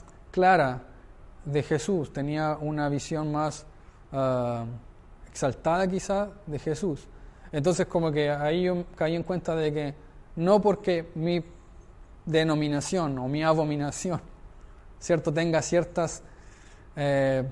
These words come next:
características que de alguna forma nosotros asumimos como que le damos libertad al Espíritu, no significa que el Espíritu no se esté moviendo en otras iglesias, en otras denominaciones, en otras ramas, ¿cierto?, de nuestra,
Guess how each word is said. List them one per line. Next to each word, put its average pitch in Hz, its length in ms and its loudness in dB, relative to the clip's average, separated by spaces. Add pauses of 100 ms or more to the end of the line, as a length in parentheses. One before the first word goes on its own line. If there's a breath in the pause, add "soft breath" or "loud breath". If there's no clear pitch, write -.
características 156 880 4
que 147 420 0 (220)
de 143 80 -6
alguna 151 220 -2
forma 160 200 0
nosotros 156 380 -2
asumimos 160 320 0
como 151 240 -2
que 143 80 0
le 135 140 0
damos 175 260 2
libertad 180 360 0
al 170 80 0
Espíritu, 160 340 -2
no 170 100 -2
significa 175 460 0
que 160 80 2
el 151 60 0
Espíritu 156 340 0
no 156 200 2
se 202 120 -2
esté - 160 -4
moviendo 165 560 -2 (260 loud breath)
en 160 140 0
otras 151 240 2
iglesias, 170 420 2
en 156 80 -2
otras 151 240 0
denominaciones, 139 720 -2
en 156 80 -2
otras 151 260 -2
ramas, 160 400 0
¿cierto?, 156 380 -4
de 147 160 -2 (400 loud breath)
nuestra, 139 640 -2